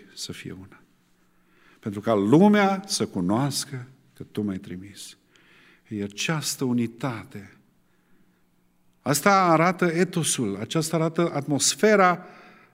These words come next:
bisericii apostolice, a bisericii primare. Ăsta e climatul foarte frumos de, de unitate.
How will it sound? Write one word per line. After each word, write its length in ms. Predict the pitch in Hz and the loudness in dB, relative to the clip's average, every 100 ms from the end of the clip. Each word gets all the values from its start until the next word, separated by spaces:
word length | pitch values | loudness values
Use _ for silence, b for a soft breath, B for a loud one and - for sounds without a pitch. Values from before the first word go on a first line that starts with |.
| B | B
bisericii 680 | 127 135 196 202 190 - 180 | 0 4 6 6 4 4 2
apostolice, 800 | 151 160 143 - 185 160 - 120 | 2 4 4 6 8 6 4 2
a 60 | |
bisericii 560 | 110 127 170 147 135 135 | 4 4 4 4 2 0
primare. 760 | 135 139 147 147 131 98 80 - b b b b b b b _ | 6 8 8 6 4 0 -6 -12 b b b b b b b _
Ăsta 180 | 131 - | -4 0
e 40 | 160 | 0
climatul 1040 | - 165 160 185 175 165 143 101 90 - - _ _ _ _ _ _ _ _ _ _ _ _ | 4 4 6 4 4 0 -2 -2 -4 -12 -20 _ _ _ _ _ _ _ _ _ _ _ _
foarte 300 | - 160 160 | -2 0 0
frumos 600 | 147 147 151 151 110 - | 0 4 6 6 6 0
de, 200 | 107 104 | -4 -4
de 160 | 110 120 | -2 0
unitate. 1000 | 123 127 123 160 135 - 98 101 104 | 4 2 2 -2 -2 -4 -8 -14 -18